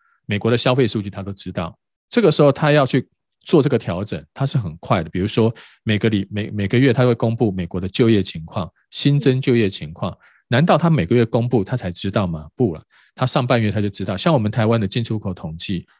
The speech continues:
我们的政府长-，首长上半个月的数字，他可能上半个月一统计完他就知道，因为这些都电脑即时化，所以我们现在的动作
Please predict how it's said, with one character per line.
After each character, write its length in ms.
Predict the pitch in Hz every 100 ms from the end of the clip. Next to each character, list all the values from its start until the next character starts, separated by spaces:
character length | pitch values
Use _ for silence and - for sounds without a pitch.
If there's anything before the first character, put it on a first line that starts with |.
| _ -
我 80 |
们 80 | 123
的 80 | 151
政 180 | 185 151
府 140 | 117
长-， 260 | 104 80 85 -
首 320 | - - 117
长 260 | - 82 - _ -
上 200 | - 180
半 160 | 170 143
个 100 | 117
月 300 | 127 101 - _ _ _ _ _
的 120 | 117
数 200 | - 131
字， 240 | - 120 90
他 120 | 156
可 140 | 147
能 260 | 95 98 - _
上 220 | - 151
半 140 | 143 120
个 80 |
月 140 | 107 123
一 140 | 135
统 240 | - - 95
计 120 | 120
完 140 | 95
他 80 | 101
就 100 | 107
知 160 | - 95
道， 220 | 110 87
因 80 | 143
为 60 |
这 120 | 143
些 60 | 139
都 160 | 135 123
电 180 | 123
脑 140 | 98 76
即 180 | - 85
时 160 | - -
化， 200 | - 87 - _ -
所 160 | -
以 40 | 170
我 100 | 104
们 100 | 101
现 220 | - 127
在 100 | 123
的 80 | 101
动 300 | - 107 101
作 260 | 107 80